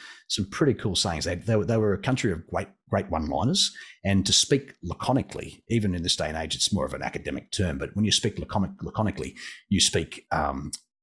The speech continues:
you say a lot with very little, and they're very, it's very sharp. To give you an example,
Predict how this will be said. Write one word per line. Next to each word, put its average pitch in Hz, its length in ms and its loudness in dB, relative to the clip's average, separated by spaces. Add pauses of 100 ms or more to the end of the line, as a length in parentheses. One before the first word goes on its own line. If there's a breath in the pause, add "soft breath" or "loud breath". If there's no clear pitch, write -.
(160)
you - 80 0
say 131 160 6
a 95 60 6
lot 78 280 -2
with - 140 -6
very 76 320 0
little, - 400 -6
and - 80 -4
they're 73 80 -6
very, 90 240 2
it's - 100 2
very 85 200 0
sharp. - 400 0
To 104 80 0
give 117 80 2
you 101 60 2
an - 20 2
example, 78 420 -2